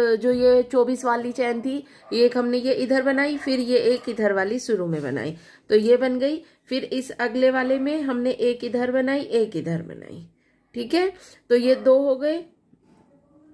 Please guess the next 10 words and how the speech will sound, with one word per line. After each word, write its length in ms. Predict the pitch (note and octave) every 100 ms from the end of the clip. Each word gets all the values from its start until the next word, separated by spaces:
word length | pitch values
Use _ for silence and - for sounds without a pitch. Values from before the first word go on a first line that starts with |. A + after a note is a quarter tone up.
| _ _ _ _
ऐसे 320 | G3+ A3 A3 C4
ही 120 | C4
इससे 320 | C4 C4+ C#4
आगे 280 | F#3 A#3 B3+
वाले 280 | B3+ B3+ C4
में 160 | C4 B3+
भी 100 | C#4
हमने 300 | C4+ B3+ C4+
दो 200 | C4 C4
बनाई 400 | C4+ C#4 C#4+ F4